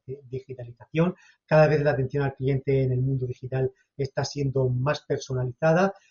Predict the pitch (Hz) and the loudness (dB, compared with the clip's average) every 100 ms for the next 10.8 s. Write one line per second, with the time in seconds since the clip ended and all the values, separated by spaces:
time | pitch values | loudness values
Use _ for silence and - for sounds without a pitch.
0 | _ 151 151 147 143 139 135 135 135 135 | _ -4 -2 0 2 2 2 2 2 2
1 | 131 151 156 151 147 - 147 135 139 147 | 2 2 0 0 -4 -4 -6 -4 -2 0
2 | 165 - _ _ 131 151 147 143 135 135 | 0 -2 _ _ -2 -2 2 4 4 4
3 | 131 131 127 131 131 127 127 123 120 - | 0 0 -2 -2 0 0 0 -6 -10 -10
4 | 139 147 135 135 135 - 131 139 135 - | -6 -6 -6 -8 -10 -16 -14 -10 -10 -10
5 | 123 135 - 156 156 _ _ - 127 135 | -6 -6 -2 -4 -4 _ _ -8 -4 0
6 | 135 131 135 131 131 135 131 131 131 127 | 0 -2 -2 0 0 2 0 0 0 0
7 | 135 131 127 - - 123 139 135 120 - | 0 -2 -4 -10 -16 -12 -10 -10 -12 -20
8 | 110 151 - - _ _ _ _ _ _ | _ -12 -12 -14 _ _ _ _ _ _
9 | 147 175 160 156 156 - - 151 143 139 | 6 8 8 4 4 0 -2 0 0 0
10 | 135 135 127 123 127 135 127 | 0 0 -2 -4 -4 -8 -6